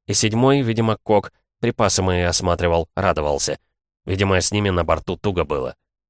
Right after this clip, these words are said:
Все они находились на палубе, не без интереса наблюдая за подготовкой к утоплению. Даже капитан был и Кок, что, спустив вниз мои припасы, вылез из люка наверх. Поэтому медлить я не стал,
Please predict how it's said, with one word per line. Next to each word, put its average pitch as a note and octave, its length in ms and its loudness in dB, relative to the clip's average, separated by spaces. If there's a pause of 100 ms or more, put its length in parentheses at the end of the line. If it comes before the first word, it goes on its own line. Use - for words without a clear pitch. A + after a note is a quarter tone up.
(120)
Все C#3 140 0
они C#3+ 160 4
находились B2+ 520 2
на B2 140 2
палубе, F2+ 500 0 (120)
не F2+ 160 -2
без F2 160 0
интереса F#2 480 0
наблюдая F2 480 0
за E2 120 -4
подготовкой E2 600 -2
к - 60 -8
утоплению. D#2+ 720 -4
Даже D#2+ 280 -4
капитан F2+ 580 -2
был F2+ 260 0
и F2+ 80 -10
Кок, - 360 -2 (260)
что, - 320 -4
спустив - 480 -4
вниз E2+ 400 -2
мои E2 160 -4
припасы, E2+ 500 -2
вылез D#2+ 320 -2
из D#2 140 -4
люка D#2 240 -4
наверх. D2+ 460 -4 (420)
Поэтому A#2 340 0
медлить C3 380 2
я A#2 80 2
не A#2+ 140 2
стал, F2+ 320 0